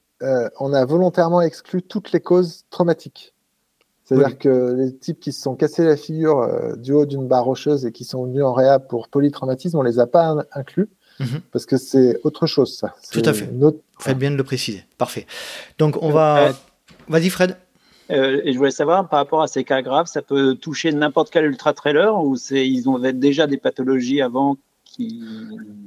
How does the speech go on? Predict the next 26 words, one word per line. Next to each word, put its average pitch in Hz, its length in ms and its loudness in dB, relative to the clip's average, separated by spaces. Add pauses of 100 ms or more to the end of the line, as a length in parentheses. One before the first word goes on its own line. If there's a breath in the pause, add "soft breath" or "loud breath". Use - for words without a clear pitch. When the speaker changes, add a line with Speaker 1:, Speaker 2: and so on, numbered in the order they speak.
(300)
Speaker 1:
Non. 127 180 0
Speaker 3:
qui 131 60 4
expliquaient, 139 500 0
euh, 117 380 -6
le, 139 240 -12
que 135 120 -8
c'est 139 180 -4
devenu 123 240 4
des 127 120 4
cas 127 160 0
graves ? 117 320 -4 (420)
Speaker 1:
Non. 127 260 -4 (300)
Euh, 117 640 0
globalement, 165 640 4 (140)
y-, 127 180 -10
la 139 200 2
majorité 165 680 2
ont 151 140 0
un, 127 380 -8
ont 120 520 -10 (580)
un 127 160 -6
historique 151 480 0
de 135 80 -4
coureur. 131 480 -2 (1300)
Donc, 120 160 -8
c'est - 180 -2